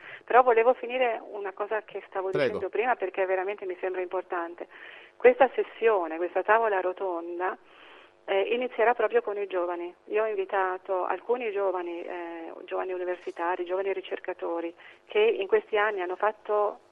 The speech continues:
Speaker 1: ricerca, che hanno fatto la tesi, chi sul parco, chi sulle architetture del parco, chi sulla storia, e che hanno la loro, la loro da dire sul parco, e loro saranno i primi a parlare, a prendere la parola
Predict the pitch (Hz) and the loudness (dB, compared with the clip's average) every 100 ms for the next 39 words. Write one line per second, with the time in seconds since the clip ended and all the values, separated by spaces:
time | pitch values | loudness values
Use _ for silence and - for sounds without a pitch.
0 | _ 185 185 - 220 170 185 180 202 202 | _ -4 -2 0 -2 -2 -6 -6 -4 -2
1 | 185 185 208 175 170 170 - - - - | -2 0 0 0 -4 -10 -12 -20 -20 -12
2 | - - 403 - 175 180 180 - 170 202 | -6 0 0 2 4 4 2 -4 -6 -6
3 | 208 196 190 202 190 - 190 180 175 - | -2 -2 -2 -6 -8 -4 -4 -4 -8 -6
4 | 170 170 - 170 - - 196 190 - 180 | -4 -4 -8 -10 -8 -4 -4 -4 -4 -2
5 | 180 180 170 - - - 330 262 233 277 | -2 -2 -6 -8 -8 2 4 8 6 6
6 | 254 220 202 240 233 - - 208 240 247 | 4 4 6 6 4 0 4 6 8 8
7 | 208 202 202 170 170 - 196 185 175 156 | 6 4 2 2 -2 -4 -8 -2 0 0
8 | 160 - 190 - 208 214 254 247 220 180 | -2 -2 0 0 2 4 4 2 0 -2
9 | 196 196 - 190 190 190 196 190 170 175 | -4 -6 -4 -2 -2 -2 0 0 0 0
10 | 185 180 185 190 196 185 180 190 180 165 | -2 -2 -4 -2 0 0 0 -2 -2 -4
11 | 165 | -6